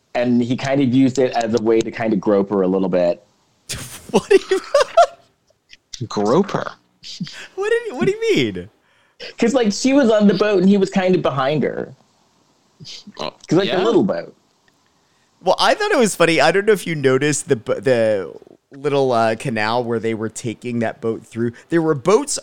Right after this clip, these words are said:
Speaker 2: on either side, meaning there was no way their boat was going to fit through that path. I have no idea how they got through there.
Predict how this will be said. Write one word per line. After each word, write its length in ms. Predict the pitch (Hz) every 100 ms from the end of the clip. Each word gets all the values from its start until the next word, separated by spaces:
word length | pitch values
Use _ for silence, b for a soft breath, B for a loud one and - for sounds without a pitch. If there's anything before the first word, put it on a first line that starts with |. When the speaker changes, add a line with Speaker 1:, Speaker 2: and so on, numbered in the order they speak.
| 147
Speaker 2:
on 200 | 151 151
either 320 | 151 160 160 135
side, 540 | - 156 143 123 117
meaning 320 | 127 131 131
there 100 | 127
was 220 | 123 127
no 160 | 131 185
way 160 | 175 147
their 320 | 123 139 151
boat 240 | 139 131
was 240 | 113 123 -
going 360 | 117 120 123
to 60 | 113
fit 340 | - 113 -
through 180 | - 110
that 240 | 90 - -
path. 400 | 101 67 73 90
I 60 |
have 140 | 113 117
no 200 | 127 143
idea 260 | 139 131
how 160 | 113 110
they 140 | 104
got 180 | 95 -
through 200 | - 92
there. 280 | - -